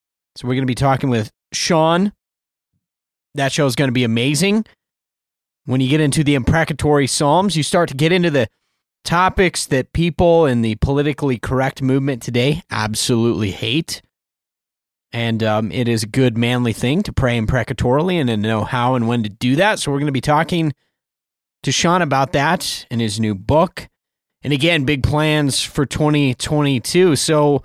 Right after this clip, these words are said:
I wanna jump now into this episode. I'm gonna be reviewing Michael Foster and Nan Tenet's book, It's Good to Be a Man. It's Good to Be a Man just came out. Uh, of course, I had an advanced copy via P D F, thanks to Michael, so I've actually read this book twice.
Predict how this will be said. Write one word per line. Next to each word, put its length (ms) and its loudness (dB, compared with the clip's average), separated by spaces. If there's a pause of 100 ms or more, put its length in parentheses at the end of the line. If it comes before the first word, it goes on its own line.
(140)
I 80 0
wanna 160 2
jump 240 0
now 180 2
into 220 0
this 240 0
episode. 340 2
I'm 100 2
gonna 120 -2
be 80 2
reviewing 640 2
Michael 460 0
Foster 460 0
and 100 2
Nan 240 0
Tenet's 320 -2
book, 560 0 (180)
It's 200 -6
Good 180 -2
to 80 -2
Be 160 0
a 40 -2
Man. 360 -2 (1080)
It's 180 -6
Good 180 0
to 40 -2
Be 140 0
a 20 0
Man 240 0
just 220 -2
came 240 -4
out. 440 0
Uh, 220 -4
of 80 -6
course, 240 0
I 160 0
had 200 0
an 100 0
advanced 500 -2
copy 420 2
via 220 0
P 240 -6
D 160 0
F, 300 -2 (680)
thanks 280 -2
to 80 -2
Michael, 440 2
so 140 0
I've 100 2
actually 300 0
read 180 2
this 140 -2
book 240 -6
twice. 640 -2